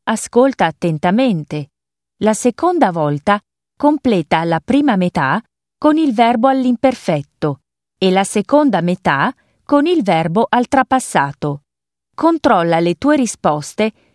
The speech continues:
con le soluzioni date in fondo al libro.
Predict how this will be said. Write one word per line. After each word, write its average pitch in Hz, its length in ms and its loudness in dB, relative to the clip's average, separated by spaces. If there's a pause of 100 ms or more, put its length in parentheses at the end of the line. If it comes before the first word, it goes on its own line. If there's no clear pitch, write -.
(100)
con 247 160 2
le 247 140 0
soluzioni 240 800 0
date 180 460 0
in 311 180 -4
fondo 208 420 2
al 247 140 2
libro. 147 500 -4